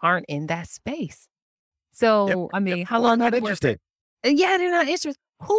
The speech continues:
Speaker 1: wants to l-, use, now you have to learn development, marketing, sales. <laughs> Like, you have to learn all these things, especially those who don't come from, um,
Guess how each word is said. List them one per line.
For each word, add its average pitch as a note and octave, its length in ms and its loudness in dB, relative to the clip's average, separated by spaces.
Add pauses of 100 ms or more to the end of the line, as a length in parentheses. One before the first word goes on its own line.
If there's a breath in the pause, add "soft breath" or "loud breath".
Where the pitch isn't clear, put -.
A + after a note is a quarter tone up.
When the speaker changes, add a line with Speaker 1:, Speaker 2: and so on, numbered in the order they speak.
Speaker 1:
wants F#4+ 220 2
to C#4 80 0
l-, A#3 140 0
use, A#3 320 -2
now A#3+ 240 0
you D#4 180 -2
have C4+ 200 -4
to G3 100 -8
learn D#3 500 -4 (280 soft breath)
development, F3+ 760 -4 (240)
marketing, E3 640 -4 (200)
sales. E3+ 520 -2
<laughs> - 180 -12 (240)
Like, C#4 340 2
you C#4+ 180 2
have D#4 180 2
to C4 80 0
learn A#3 220 0
all A#3 180 2
these A#3 220 -6
things, B3 440 -4
especially A#3+ 460 -4
those G3 300 0
who F3 260 -8 (520)
don't F3+ 240 -2
come F#3+ 260 -2
from, D#3 580 -4
um, D3 520 -8